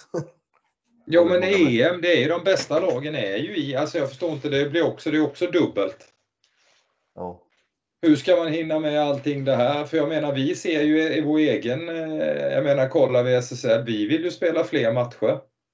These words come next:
Speaker 2: Eller jag är ju på den kant som säger, jag vill spela fler matcher. Vi kan inte vara en träningsidrott.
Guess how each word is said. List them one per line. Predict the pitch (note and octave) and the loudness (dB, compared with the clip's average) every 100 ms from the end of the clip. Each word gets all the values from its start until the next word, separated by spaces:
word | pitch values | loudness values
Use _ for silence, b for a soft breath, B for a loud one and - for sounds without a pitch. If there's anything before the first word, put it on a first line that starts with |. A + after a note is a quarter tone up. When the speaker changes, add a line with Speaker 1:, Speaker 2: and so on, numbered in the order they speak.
| - | -4
Speaker 2:
Eller | B2 B2 | 0 2
jag | A#2+ C#3 D#3+ C#3 | 4 4 6 6
är | |
ju | A#2+ A#2+ | 4 0
på | B2+ | -4
den | G#2+ G#2+ | -4 -4
kant | A#2 G2+ - | -4 -6 -6
som | - | -14
säger, | G#2 G#2+ G2+ | -6 -4 -2
jag | A2+ B2+ | 0 -2
vill | B2+ | -4
spela | - A#2+ G#2 | -2 0 0
fler | G#2+ G#2 F#2+ | -2 -2 -2
matcher. | G#2+ G#2+ - B2 | -2 -2 0 0
Vi | B2+ | 0
kan | A2+ B2+ | -2 -2
inte | B2+ A#2+ | -2 -2
vara | A2 G2+ | -2 -2
en | |
träningsidrott. | - C3+ A#2+ F#2 F2 G2+ G2+ B2+ - - | 2 2 2 0 -8 -6 -2 -2 -4 -14